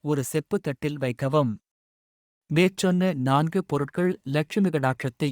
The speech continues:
ஈர்க்கும் மிகவும் அற்புதமான விஷயங்கள். பஞ்சபாத்திரத்தில் தினமும் தண்ணீர் வைத்து அதில் ஒரு துண்டு பச்சை கற்பூரத்தை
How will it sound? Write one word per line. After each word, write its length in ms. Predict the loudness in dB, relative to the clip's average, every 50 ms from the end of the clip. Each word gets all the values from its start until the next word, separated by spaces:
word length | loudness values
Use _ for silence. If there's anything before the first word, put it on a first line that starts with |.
| -2 -2
ஈர்க்கும் 440 | -2 -2 -2 -2 -2 -2 -2 -2 -2
மிகவும் 460 | -2 -2 0 0 0 0 0 0 0 -2 _
அற்புதமான 720 | -4 -4 -2 -2 -2 -2 0 2 2 2 2 2 0 0
விஷயங்கள். 600 | -2 -4 -2 -2 0 0 0 2 2 2 0 0 -4 -10 _ _ _ _ _ _ _ _ _ _ _ _ _ _ _ _ _ 0
பஞ்சபாத்திரத்தில் 1000 | 2 2 2 2 2 -2 0 _ 0 0 0 -2 -4 -4 -4 -2 -2 -2 -2 -2 -6 -4
தினமும் 400 | -2 0 0 2 2 0 0 -2 -4 -4
தண்ணீர் 400 | -4 -2 0 0 0 0 -2 -2
வைத்து 360 | -2 -4 -4 -4 -4 0 0 2 2 0 -4 _
அதில் 360 | 0 0 0 2 0 -2 -2 -4
ஒரு 220 | -2 -2 0 0 0 -2
துண்டு 320 | _ -2 -2 0 2 2 2 2 0 -2
பச்சை 320 | -4 -6 -6 -2 -2 -2 -2
கற்பூரத்தை 600 | -2 -4 -6 -4 -4 -4 -4 -4 -4 -4 -6 -6